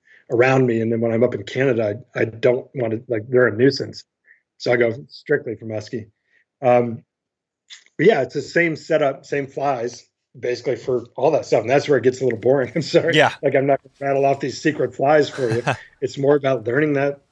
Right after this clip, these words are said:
Speaker 1: learning the water and, and learning the presentation.
Speaker 2: No, I think it's great. I think that's part of this. The part of the game is, you know, fishing, fly fishing, whatever. It's like self-exploration, right? You're out there. You gotta,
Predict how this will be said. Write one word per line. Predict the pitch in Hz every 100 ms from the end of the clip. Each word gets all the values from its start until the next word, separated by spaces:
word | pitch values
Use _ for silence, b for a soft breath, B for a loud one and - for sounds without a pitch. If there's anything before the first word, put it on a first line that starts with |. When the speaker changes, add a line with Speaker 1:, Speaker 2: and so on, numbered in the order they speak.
| _
Speaker 1:
learning | - 120 156
the | 151
water | 139 135 139 110 _
and, | 131 113 117
and | - 110 104 123 156 139
learning | - 127 143
the | 135
presentation. | - 117 110 113 104 - 139 _ _ _ _ _
Speaker 2:
No, | - 101
I | 101
think | 110
it's | 101 -
great. | 104 101
I | 87
think | 95 92
that's | 92
part | - 95 90
of | 85
this. | 85 -
The | 87 85 _ b b
part | 127
of | 117
the | 110
game | 107 123 135
is, | 104 98
you | 101
know, | 98
fishing, | - 110 - 101 98 98
fly | - 95
fishing, | - 101 98 92
whatever. | 92 98 98 90
It's | 90 -
like | 90 85 - _ b b
self-exploration, | b - 110 - 107 - - 101 95 101 - 85
right? | 87 87
You're | 78 90
out | 90 -
there. | 92 92
You | 92 85
gotta, | 92 90